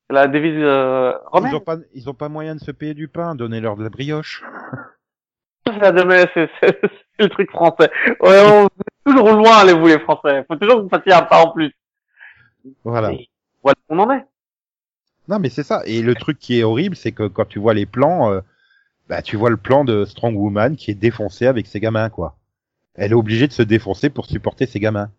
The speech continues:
Speaker 2: C'est
Speaker 1: Elle a pas compris les dernières images.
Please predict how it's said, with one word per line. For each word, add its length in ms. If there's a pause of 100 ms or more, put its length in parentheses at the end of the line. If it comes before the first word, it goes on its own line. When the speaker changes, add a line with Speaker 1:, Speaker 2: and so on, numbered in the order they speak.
(220)
Speaker 2:
C'est 320 (100)
Speaker 1:
Elle 80
a 80 (600)
pas 160
compris 420
les 100
dernières 380
images. 360